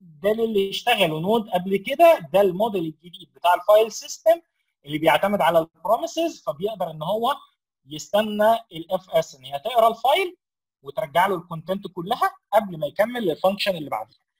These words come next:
الطريقه القديمه اللي جوه الاف اس كانت بتعتمد على ال، الكول باكس، وهو ان هو يديله فانكشن ويقول له لو سمحت لما تخلص قرايه الفايل ده نفذ الفانكشن دي، نفس الطريقه اللي احنا شفناها في اول المحاضره معانا.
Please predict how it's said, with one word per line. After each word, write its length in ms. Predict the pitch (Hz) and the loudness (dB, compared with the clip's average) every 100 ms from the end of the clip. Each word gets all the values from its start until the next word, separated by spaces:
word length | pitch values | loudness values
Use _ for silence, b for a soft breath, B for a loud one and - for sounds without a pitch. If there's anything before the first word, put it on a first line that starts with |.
| _ _ _ 156 | _ _ _ -4
الطريقه 560 | 143 135 - 151 190 | -4 -4 -2 0 2
القديمه 640 | 175 147 175 220 170 165 | 0 -2 -4 -2 -2 -4
اللي 100 | 151 | -6
جوه 160 | 139 180 | 0 0
الاف 260 | 180 202 214 | 2 -2 2
اس 280 | 302 - | 0 0
كانت 300 | - 202 196 | -4 -2 -2
بتعتمد 540 | 147 123 185 262 339 170 | -4 -4 0 0 0 -2
على 380 | 120 147 202 220 - | 2 4 4 2 -2
ال، 140 | _ _ _ 160 | _ _ _ -2
الكول 540 | 156 139 - 185 214 | -2 -2 0 4 4
باكس، 520 | 180 277 359 - - b b b | 6 4 4 -10 -18 b b b
وهو 260 | 143 165 202 | 0 4 4
ان 100 | 175 | 4
هو 160 | 170 180 | 2 2
يديله 360 | 151 185 294 - - | 0 -2 -2 -4 -10
فانكشن 260 | 294 - 359 | -10 -4 -4
ويقول 180 | 339 359 | -2 -2
له 60 | 214 | 2
لو 120 | 311 | 2
سمحت 320 | 247 233 - | 2 -6 -6
لما 160 | 160 208 | -8 -6
تخلص 320 | 247 247 214 | -2 -4 -4
قرايه 200 | 220 277 | -8 -8
الفايل 320 | 226 262 302 | -6 -2 0
ده 120 | 320 381 _ _ _ | 0 -2 _ _ _
نفذ 420 | 165 202 202 190 147 | -4 -2 -2 -4 -4
الفانكشن 420 | - 185 - 120 | -4 -4 -6 -12
دي، 80 | 147 | -4
نفس 200 | 294 - | -4 -2
الطريقه 240 | 214 233 | -2 0
اللي 100 | 226 | -2
احنا 140 | 226 | -4
شفناها 480 | 202 165 190 202 208 _ _ _ _ _ | -10 -6 -2 -2 -4 _ _ _ _ _
في 200 | 151 165 180 | 4 6 6
اول 500 | 180 170 165 165 175 | 4 -2 0 -4 -6
المحاضره 680 | 151 160 147 - 143 139 160 | -10 -10 -14 -6 -6 -2 -2
معانا. 240 | 127 | -2